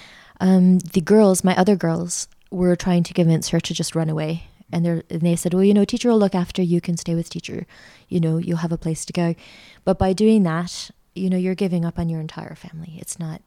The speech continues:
as easy as that. Um, so she wasn't prepared to do that. Um, but again, silver lining. So the girls basically said, you know,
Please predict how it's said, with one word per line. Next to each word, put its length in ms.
as 180
easy 340
as 120
that. 220
Um, 340
so 220
she 180
wasn't 460
prepared 380
to 80
do 120
that. 420
Um, 400
but 460
again, 220
silver 260
lining. 320
So 140
the 100
girls 380
basically 500
said, 300
you 80
know, 220